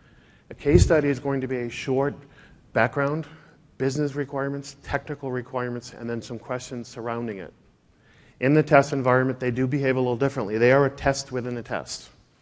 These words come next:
So that actual case study document and the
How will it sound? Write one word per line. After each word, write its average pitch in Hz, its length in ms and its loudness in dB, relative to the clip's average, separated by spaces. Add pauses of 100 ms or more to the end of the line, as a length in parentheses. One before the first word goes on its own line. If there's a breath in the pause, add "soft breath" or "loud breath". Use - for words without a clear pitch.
(760 soft breath)
So 113 160 -4
that 120 160 4
actual 127 320 -4
case 123 260 -8
study 123 240 -6
document 117 560 -10
and 110 160 -8
the 104 100 -12